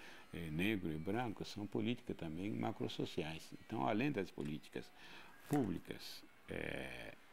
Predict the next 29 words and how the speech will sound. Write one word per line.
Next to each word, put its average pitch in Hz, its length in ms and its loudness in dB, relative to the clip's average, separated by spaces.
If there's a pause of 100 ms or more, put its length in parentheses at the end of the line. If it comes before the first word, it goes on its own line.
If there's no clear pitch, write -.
é, - 60 -6 (640)
que - 120 0
têm 101 180 6
um 80 240 4
caráter 73 560 0
universalista, 87 960 0
macrosociais, 73 840 -2 (320)
precisamos 90 320 0
também 101 280 2
trabalhar 87 500 0 (120)
com 98 160 -4
as 92 120 -8
políticas 92 500 -4
focadas. - 560 -4 (600)
Algumas 123 380 4
pessoas 120 340 2
podem 131 380 4
até 120 260 4
considerar 123 720 2
como 131 280 2
uma 123 140 4
discriminação, 113 1080 2
discriminação 123 1160 4 (600)
ao 107 100 4
contrário, 90 680 2
como 90 220 -4
as 90 120 -4
pessoas - 420 -2
dizem. 90 360 0